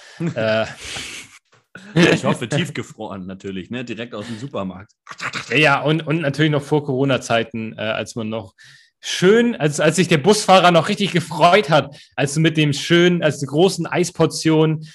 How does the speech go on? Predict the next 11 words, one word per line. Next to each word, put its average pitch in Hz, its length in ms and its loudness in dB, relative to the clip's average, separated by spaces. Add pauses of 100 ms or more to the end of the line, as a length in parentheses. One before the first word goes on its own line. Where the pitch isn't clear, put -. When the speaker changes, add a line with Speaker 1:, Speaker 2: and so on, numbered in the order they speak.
(140)
Speaker 2:
in 151 120 2
den 156 200 2
Bus 170 220 0
gestapft 135 380 0
Speaker 1:
Oder 147 100 -2
mit 156 100 0
dem 151 60 2
Speaker 2:
bist. 151 200 -2
Speaker 1:
Döner. 165 420 0 (640)
Speaker 2:
<laughs> 127 180 -6
Boah. 123 1200 -4